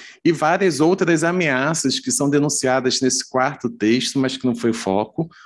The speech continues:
Hoje eu tô trazendo esse quinto texto, que é um apanhado e uma, uma reflexão sobre, então, esses aspectos,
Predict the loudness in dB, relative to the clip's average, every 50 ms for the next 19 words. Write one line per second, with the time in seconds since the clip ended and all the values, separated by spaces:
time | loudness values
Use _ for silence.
0 | -20 _ -2 2 2 2 4 2 2 2 0 0 2 0 0 2 2 2 2 2
1 | 2 0 0 -4 -4 -2 0 2 2 2 2 0 -2 0 0 2 2 2 0 0
2 | -4 -6 -4 -2 0 0 0 0 -2 -2 -2 -2 -2 0 0 0 0 0 0 -2
3 | -2 -4 -4 -6 _ -16 -20 -20 -20 -20 _ _ 0 2 2 4 4 4 2 2
4 | 2 0 0 2 0 0 0 0 0 2 2 2 2 2 2 0 2 2 0 -2
5 | 0 0 -2 0 0 0 0 0 0 0 0 0 -2 0 0 0 0 0 0 -2
6 | -2 -2 -2 -2 -2 -2 -2 -2 -2 -2 -2 -2 -6 -4 -4 -2 -2 -4